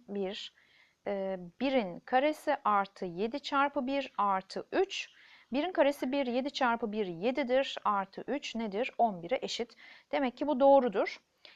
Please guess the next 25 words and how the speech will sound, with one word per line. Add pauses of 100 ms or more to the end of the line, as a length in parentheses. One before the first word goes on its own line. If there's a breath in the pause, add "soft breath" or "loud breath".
İkiye
bakalım
arkadaşlar.
İki, (1000 soft breath)
e,
limit
verilmiş,
yani
limiti (120)
dokuzdur
diyor.
Şu
ifadenin
limiti
aslında
bakın (440 loud breath)
birdeki,
bu
fonksiyonun
birdeki
türevinin (380 loud breath)
limitsel
gösterimidir
şu
ifade.